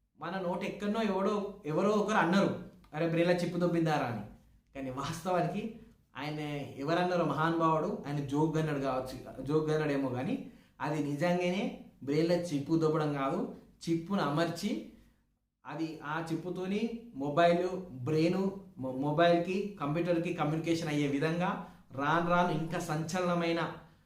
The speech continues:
ఆ, విషయాలు కూడా వాళ్ళు అభివృద్ధి చెందుతారని చెప్పేసి,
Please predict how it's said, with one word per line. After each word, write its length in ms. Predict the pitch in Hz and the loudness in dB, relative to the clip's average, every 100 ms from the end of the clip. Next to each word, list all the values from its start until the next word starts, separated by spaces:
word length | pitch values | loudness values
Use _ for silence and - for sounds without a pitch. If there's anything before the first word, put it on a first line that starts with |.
| _ 131 | _ -10
ఆ, 600 | 131 127 123 117 113 113 | -6 -4 -2 -4 -4 -6
విషయాలు 500 | 131 160 185 170 160 | -4 -2 0 0 2
కూడా 420 | 147 175 262 - - - | 2 0 -2 -6 -14 -6
వాళ్ళు 520 | 143 151 226 - - | -2 0 0 -4 -6
అభివృద్ధి 320 | 127 143 165 | -4 0 2
చెందుతారని 580 | 160 151 147 143 143 135 | 2 0 0 0 -2 -2
చెప్పేసి, 580 | 127 127 123 214 269 - | -4 -4 -4 -4 -6 -10